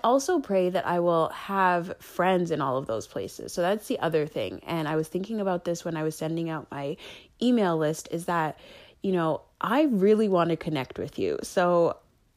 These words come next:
I listen to podcasts, and I know they say that all the time, but this is, like, legit. I want to actually know people everywhere. So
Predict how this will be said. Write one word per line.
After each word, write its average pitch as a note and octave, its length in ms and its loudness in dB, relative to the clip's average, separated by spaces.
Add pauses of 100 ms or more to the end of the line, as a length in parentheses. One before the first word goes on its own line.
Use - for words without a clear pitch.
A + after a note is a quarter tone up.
I G3+ 180 0
listen B3+ 260 2
to G#3+ 80 -4
podcasts, D#3+ 480 -2
and E3 80 -2
I E3 40 0
know E3+ 160 0
they F3+ 160 0
say F3 200 0
that D#3+ 200 0
all C#3 160 0
the D3+ 120 -4
time, C#3+ 340 -8
but D3 180 -6
this D#3+ 220 -4
is, A3+ 160 -4
like, A3 300 -4
legit. F#3 500 -4
I F3+ 160 0
want D#3+ 460 -2
to - 200 -8
actually D#3 440 -4
know D#3+ 340 0
people C#3+ 640 -8
everywhere. - 560 -6
So C#3 320 -2